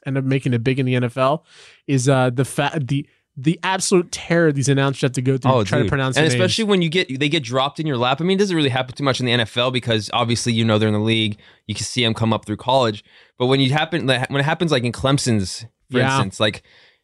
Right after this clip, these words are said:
Speaker 2: you know, all of a sudden you have this stud Q B dropped in your lap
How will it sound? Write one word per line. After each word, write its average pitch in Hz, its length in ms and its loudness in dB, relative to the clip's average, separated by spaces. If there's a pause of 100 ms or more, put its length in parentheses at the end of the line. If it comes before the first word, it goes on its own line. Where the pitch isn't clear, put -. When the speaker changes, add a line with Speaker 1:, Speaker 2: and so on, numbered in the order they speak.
(180)
Speaker 2:
you 120 100 0
know, 123 180 4
all 131 100 0
of 147 40 0
a 151 60 -2
sudden 165 160 0
you 139 80 2
have 139 120 0
this 127 140 -2
stud 143 540 0
Q 143 220 2
B 139 280 2
dropped 127 380 -2
in 143 80 -2
your 123 100 -2
lap 123 320 -2